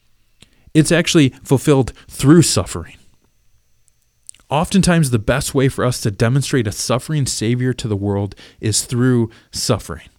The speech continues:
So don't listen to anyone who tells you that the Christian life is all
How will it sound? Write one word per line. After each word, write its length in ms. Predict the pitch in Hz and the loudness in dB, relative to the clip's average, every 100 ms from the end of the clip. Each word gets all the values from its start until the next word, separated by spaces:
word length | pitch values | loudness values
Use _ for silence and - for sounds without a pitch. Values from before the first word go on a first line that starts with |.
| _ _ _ _ _ _ _ _ _ _ _ _ - - | _ _ _ _ _ _ _ _ _ _ _ _ -20 -18
So 200 | - 165 | -2 2
don't 280 | 139 202 254 | 4 4 4
listen 300 | 170 170 160 | 2 2 2
to 100 | 131 | 2
anyone 340 | 135 139 131 | 2 2 2
who 100 | 117 | 0
tells 360 | 117 - 113 113 | -2 -4 -6 -2
you 80 | 123 | -2
that 160 | 107 - | -2 -4
the 80 | |
Christian 460 | 104 - 143 - 135 | -8 -2 -2 0 -2
life 240 | 113 117 | 0 -2
is 160 | 117 101 | -2 -2
all 320 | 113 120 113 | 0 0 0